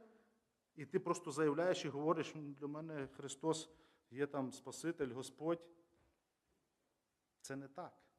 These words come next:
Тому що церква і являється Його тілом. І коли ти думаєш про Христа, ти будеш в Його тілі. Ти визнаєш Його своїм Господом, Спасителем, ти приймеш хрещення, ти долучишся до Нього. Ми стаємо схожі на Нього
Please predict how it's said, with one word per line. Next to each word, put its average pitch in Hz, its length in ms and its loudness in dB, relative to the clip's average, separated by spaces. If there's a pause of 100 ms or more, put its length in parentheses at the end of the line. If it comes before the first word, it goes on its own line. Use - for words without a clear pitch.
(840)
Тому 147 200 -6
що 147 380 2
церква 143 400 0
і 131 80 2
являється 131 580 0
Його 117 160 -2
тілом. 101 300 -18 (320)
І 120 60 -16
коли 139 140 4
ти 156 140 8
думаєш 202 440 6
про 196 160 2
Христа, 190 360 6 (320)
ти 160 100 2
будеш 147 500 -2
в - 20 -8
Його 120 160 -4
тілі. 110 360 -12 (680)
Ти 127 100 -4
визнаєш 175 460 4
Його 147 140 8
своїм 143 260 2
Господом, 147 460 4
Спасителем, 143 580 0 (220)
ти 147 80 -8
приймеш 160 340 0
хрещення, 165 440 6
ти 147 120 -4
долучишся 151 580 4
до 135 100 0
Нього. 117 320 -2 (3000)
Ми 123 80 -14
стаємо 131 320 -4
схожі 180 340 -8
на 117 100 -6
Нього 101 260 -14